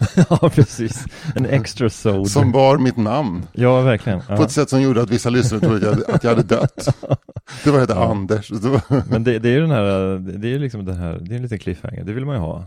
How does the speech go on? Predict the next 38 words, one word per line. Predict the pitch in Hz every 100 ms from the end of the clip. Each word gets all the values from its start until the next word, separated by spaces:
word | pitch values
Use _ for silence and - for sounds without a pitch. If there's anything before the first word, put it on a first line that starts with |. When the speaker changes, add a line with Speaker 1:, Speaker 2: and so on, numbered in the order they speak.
| 90
Speaker 1:
tänker | 87 82
jag. | 71 82 _ _
Speaker 2:
Ja, | - 98 95
Speaker 1:
Alltså. | 104 95
Speaker 2:
verkligen. | 117 92 202
Man | 98
vill, | 104 117
det | 101
är |
clickbait. | 117 - 127 - - - -
Speaker 1:
<laughs> | 147 - 160 - - 151 -
Speaker 2:
Det | - - -
är |
sån | 101 101
jävla | 107 90
clickbait. | 101 - 131 139 123 113 - - -
Speaker 1:
Det |
hade | 110 110
så |
här, | 107 98 131
mer, | 113 117 131 113
mer | 117 127
om, | 110 107 101
så |
här, | 95 98
om | 104
det | 98
hade | 95
stått | - 87
att | -
Anders | 95 90 101
är |
död. | 101 117 85 117 117 - 180 -
Speaker 2:
Ja, | 196
det | 151
hade | 135
varit. | 120 - -
Speaker 1:
<laughs> | -